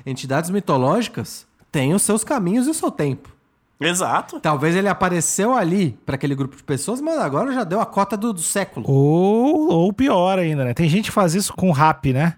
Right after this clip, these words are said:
Speaker 1: Com rap? Como assim?
Speaker 3: Não, tem gente que faz isso com rap.
Speaker 2: Pede moedas de ouro pro rap? <laughs>
Speaker 3: Não, ó, pensa assim, ó. Chegou, pediu pro rap lá, McDonald's. Aí chegou o teu hambúrguer, tu come e pediu sem cebola e larga uma cebola dentro, tira uma foto e pede, "Não,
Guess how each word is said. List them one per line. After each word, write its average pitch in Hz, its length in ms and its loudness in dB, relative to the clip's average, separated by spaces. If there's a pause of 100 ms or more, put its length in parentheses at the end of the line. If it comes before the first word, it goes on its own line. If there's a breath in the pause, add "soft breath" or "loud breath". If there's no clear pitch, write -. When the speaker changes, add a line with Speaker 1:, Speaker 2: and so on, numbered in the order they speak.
(100)
Speaker 1:
Com 147 200 -2
rap? 330 440 0
Como 185 240 0
assim? - 240 -4
Speaker 3:
Não, 302 220 2
tem 240 100 2
gente 208 140 0
que - 40 -8
faz 214 180 2
isso 208 100 -4
com 233 80 4
rap. 160 500 2 (100)
Speaker 2:
Pede 196 240 2
moedas 190 440 0
de 165 100 0
ouro 190 160 2
pro 151 140 -2
rap? 196 280 2 (220)
<laughs> - 220 -8
Speaker 3:
Não, 175 340 4
ó, 131 160 2
pensa 185 280 0
assim, 143 180 0
ó. 120 140 2 (180)
Chegou, 202 340 2
pediu 208 260 2
pro 214 140 0
rap 190 300 2
lá, 147 300 4
McDonald's. 139 800 0
Aí 165 280 2
chegou 180 360 2
o 220 40 2
teu 185 160 2
hambúrguer, 160 560 2 (160)
tu 175 200 2
come 240 600 2
e 175 180 2
pediu 170 260 2
sem 202 140 2
cebola 196 360 2
e 202 40 2
larga 196 240 2
uma 190 120 2
cebola 165 440 2
dentro, 185 360 0
tira 214 180 0
uma 196 160 4
foto 196 400 2
e 208 40 0
pede, 190 400 2
"Não, 190 460 4